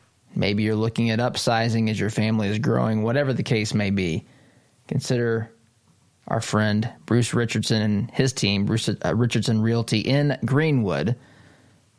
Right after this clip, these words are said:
in Greenwood. Uh, check him out. Be sure that you tell him that the Todd Huff Show, uh, sent you his direction, but you can find them online,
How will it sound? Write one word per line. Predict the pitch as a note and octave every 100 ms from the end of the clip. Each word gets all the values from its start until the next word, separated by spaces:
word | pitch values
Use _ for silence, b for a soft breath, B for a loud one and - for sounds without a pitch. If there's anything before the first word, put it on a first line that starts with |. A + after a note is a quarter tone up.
| -
in | G#2+ A2+
Greenwood. | A2 A2 G#2+ G#2 G#2 G#2 - - -
Uh, | G2
check | G#2 - A#2 A2+
him | G#2+
out. | G2
Be | B2
sure | - C#3+
that | C3 A#2 - -
you | A2+
tell | - A2+ A#2
him | A2 A2 G#2+ B B B B B B B B -
that | -
the |
Todd | - A2
Huff | A2 G2
Show, | - G2 F#2 A2 - -
uh, | G1+ G1+ - -
sent | - A#2 A#2
you | A2+
his | A2+ G#2
direction, | F#2+ G#2 A2 G#2+
but | A2+
you | -
can | A#2+
find | A#2 D#3 E3+
them | A#2+ A#2
online, | B2+ A#2 B2+ B2 F2 E2+